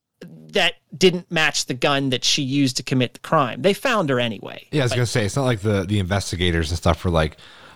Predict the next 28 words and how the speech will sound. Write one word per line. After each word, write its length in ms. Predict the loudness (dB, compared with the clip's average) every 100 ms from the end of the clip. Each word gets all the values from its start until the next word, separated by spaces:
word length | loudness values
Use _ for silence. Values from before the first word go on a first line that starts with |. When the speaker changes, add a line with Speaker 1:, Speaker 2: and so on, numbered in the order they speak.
| -4
Speaker 2:
"I 140 | 0
don't 100 | 2
know, 160 | 2 2
man, 160 | 2
this 100 | 0
is, 60 | 0
like, 100 | 0
a 60 | 2
whole 140 | 2
bunch 260 | 0 0 0
of 60 |
different 300 | 0 0 0
parts 260 | 0 0 0
on 80 | -2
this 100 | 2
one. 120 | 0
This 100 | 0
clearly 340 | -2 0 2
wasn't 300 | 2 0 -2
the 80 | -2
gun 220 | 0 0
that 80 | 0
was 140 | -2 0
used." 400 | 2 2 0 0
Speaker 1:
Right. 240 | 0 -2 _ _ _ -6
Even 220 | -2 0
though, 160 | 2 2
like, 280 | 2 -2